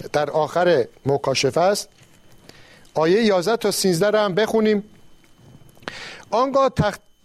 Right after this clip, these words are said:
تخت سفید بزرگی رو دیدم که شخصی بر آن نشسته بود. آسمان و زمین از حضور او گریخت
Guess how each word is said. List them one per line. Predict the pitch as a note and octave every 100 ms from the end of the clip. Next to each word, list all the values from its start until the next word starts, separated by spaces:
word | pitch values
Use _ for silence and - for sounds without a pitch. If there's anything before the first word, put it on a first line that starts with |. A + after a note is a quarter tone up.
| _ _ -
تخت | A3 B3 - _ - G#3+ G#3+ G#3+ - - -
سفید | - - F3 A3 G#3+
بزرگی | E3 E3+ D#3 A3+ F3+
رو | D3+
دیدم | C3 C#3 B2 A2+ - - - - - -
که | F#3+
شخصی | - A#3 A#3+ B3+
بر | G3+ G3
آن | A#3
نشسته | G#3+ E3+ F#3 - F#3+
بود. | C#3 - - _ - - - -
آسمان | D#3+ F3+ - G#3 C#4
و | C4+
زمین | A3+ A3+ B3
از | G#3+ F3+ E3+
حضور | F3 F3 B3
او | A3+ G#3+ A3 E3
گریخت | E3+ G3+ B3